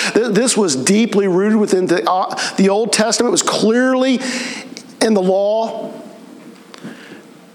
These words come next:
And I think it's kind of funny that Jesus just says, "What do you, what's the law say to you?" A-, and I think the scribe, the lawyer, demonstrates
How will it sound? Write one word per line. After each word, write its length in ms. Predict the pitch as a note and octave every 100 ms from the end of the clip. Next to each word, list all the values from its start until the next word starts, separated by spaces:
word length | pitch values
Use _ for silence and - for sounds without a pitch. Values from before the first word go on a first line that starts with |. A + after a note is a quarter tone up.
| - -
And 100 | G#3
I 60 | A#3+
think 140 | D#4+
it's 100 | -
kind 240 | - A3+
of 60 | G#3+
funny 320 | - F#3 D3
that 140 | D3 D3+
Jesus 360 | F3+ G3 E3+
just 240 | - E3+ -
says, 220 | D#3+ E3
"What 160 | E3+
do 80 | F3
you, 100 | G3+
what's 300 | G3 G3 -
the 60 | D3
law 240 | D3 D#3
say 200 | - D3+
to 60 | C3+
you?" 500 | C3+ C3+ G2+ - - - - - - - -
A-, 360 | - - - -
and 120 | A3+
I 60 | A#3
think 440 | - D4+ D4+ -
the 340 | B3 - F#3+ F#3
scribe, 640 | - A3+ G#3 A3 C4 G#3
the 60 |
lawyer, 640 | F3 F3+ G3+ A#3+ C#4+ C4 C#3+ - - - - -
demonstrates 1300 | - D3+ A#3 C4 - - G#3+ A3 A3+ - - -